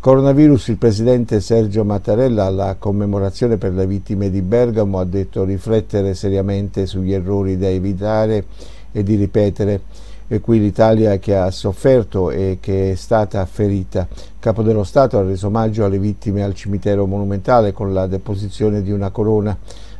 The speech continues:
"La mia partecipazione vuole testimoniare la vicinanza della Repubblica ai cittadini di questa terra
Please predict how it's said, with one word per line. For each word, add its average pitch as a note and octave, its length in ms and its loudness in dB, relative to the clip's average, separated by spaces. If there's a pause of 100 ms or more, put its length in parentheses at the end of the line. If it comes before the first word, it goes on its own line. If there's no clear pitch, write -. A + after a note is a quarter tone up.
"La A2+ 100 4
mia B2 200 4
partecipazione A2 960 2
vuole G2 320 0
testimoniare A2+ 720 0
la G#2 140 0
vicinanza A2 680 -2
della G2+ 240 0
Repubblica G2+ 540 -2
ai G2 80 0
cittadini G2 540 -2
di G2 100 -4
questa F#2+ 320 -4
terra G2+ 380 0